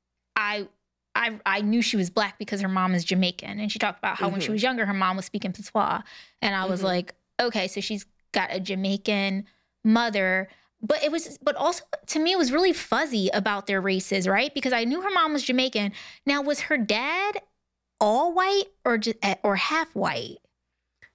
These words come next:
Speaker 2: I don't know. The only thing I know is that Reagan has three B cu-, curls. <laughs>
Speaker 1: Yes, I do know that. But, and you know what's interesting is, like, I think, too, when I was reading this,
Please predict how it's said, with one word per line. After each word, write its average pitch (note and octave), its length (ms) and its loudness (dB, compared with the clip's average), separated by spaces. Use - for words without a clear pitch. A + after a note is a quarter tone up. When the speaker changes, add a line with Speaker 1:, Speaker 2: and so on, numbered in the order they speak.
Speaker 2:
I G#3 300 0
don't A3+ 280 -2
know. G3 320 2
The E3 180 2
only G#3 220 4
thing B3 180 4
I A#3 60 2
know G3 160 0
is G3 100 -2
that F#3 160 0
Reagan F3+ 400 2
has E3 240 0
three F3 480 0
B E3+ 300 -2
cu-, - 280 -12
curls. - 640 -2
<laughs> - 60 -10
Speaker 1:
Yes, - 440 0
I G#3 140 0
do G#3+ 220 -4
know B3+ 100 2
that. - 160 -4
But, - 240 0
and D4+ 180 2
you E4+ 60 -2
know F#4+ 60 0
what's G#4 200 0
interesting E4+ 680 0
is, C4+ 280 0
like, A3+ 380 2
I A3+ 200 0
think, D4+ 560 -4
too, A#3+ 520 0
when A3 240 2
I G#3+ 240 2
was G#3+ 200 -2
reading G3+ 380 0
this, C4+ 340 -2